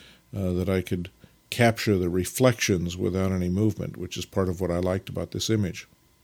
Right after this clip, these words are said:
Curiously enough, there was, at least in my way of thinking, one place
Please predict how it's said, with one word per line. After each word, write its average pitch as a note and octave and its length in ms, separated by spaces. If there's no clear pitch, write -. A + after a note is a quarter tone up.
Curiously C3 540
enough, A#2+ 560
there A#2 280
was, A#2 640
at G#2+ 140
least B2+ 260
in G#2+ 100
my A#2+ 160
way G#2+ 160
of F2+ 80
thinking, G2 400
one C#3+ 480
place G2+ 580